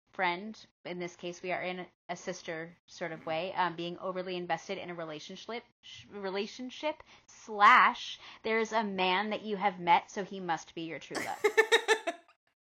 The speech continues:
Speaker 2: Um, we have a deadline is a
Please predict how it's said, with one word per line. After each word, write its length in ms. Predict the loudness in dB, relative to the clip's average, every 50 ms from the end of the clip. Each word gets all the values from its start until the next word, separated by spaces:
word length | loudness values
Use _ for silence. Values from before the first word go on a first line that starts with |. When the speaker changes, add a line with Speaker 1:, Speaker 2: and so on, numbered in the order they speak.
| _ -10 -6 -4 -2 -2 -2 -2 -2 2
Speaker 2:
Um, 300 | 4 6 6 6 6 2 -2 -8 -20 -20 _ -10
we 100 | -6 -6
have 100 | -6 -4
a 80 | -6
deadline 760 | -8 -2 4 6 6 6 6 2 -2 0 0 0 0 -2 -4
is 240 | -8 -10 -8 -6 -6
a 300 | -6 -6 -6 -6 -8